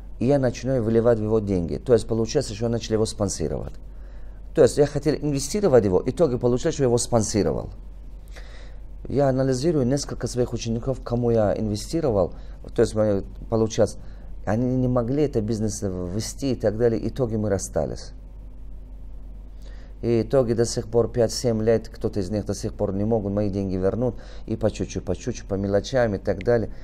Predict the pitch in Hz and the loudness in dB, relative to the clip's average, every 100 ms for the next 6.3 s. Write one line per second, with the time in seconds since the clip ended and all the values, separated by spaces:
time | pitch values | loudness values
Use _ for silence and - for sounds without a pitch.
0 | - 127 - 180 127 113 113 104 - 104 | -8 -6 -2 0 0 -2 -2 -4 -4 -4
1 | 95 113 104 98 87 - 69 64 - - | -2 -4 -2 -2 -4 -4 -4 -6 -8 -12
2 | - - - - - - 110 110 143 127 | -14 -14 -14 -14 -14 -6 -4 0 0 0
3 | 127 123 120 - 120 - 120 147 113 98 | -2 -2 -2 0 -2 0 -2 0 0 0
4 | - 95 101 - 143 - 98 92 101 98 | -2 -2 -2 -2 -4 -2 -4 -2 -4 -2
5 | 110 107 - - 92 92 98 90 82 87 | 0 -2 -4 -6 -2 0 2 2 0 -2
6 | 76 73 | -2 -6